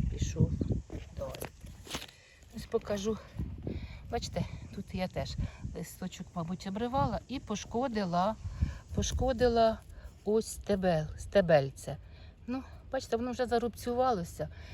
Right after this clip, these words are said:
і нічого страшного не сталося. Так, з цього боку.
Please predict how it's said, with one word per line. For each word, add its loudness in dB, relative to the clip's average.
і 0
нічого 2
страшного -4
не -2
сталося. 0
Так, -4
з -16
цього 0
боку. -6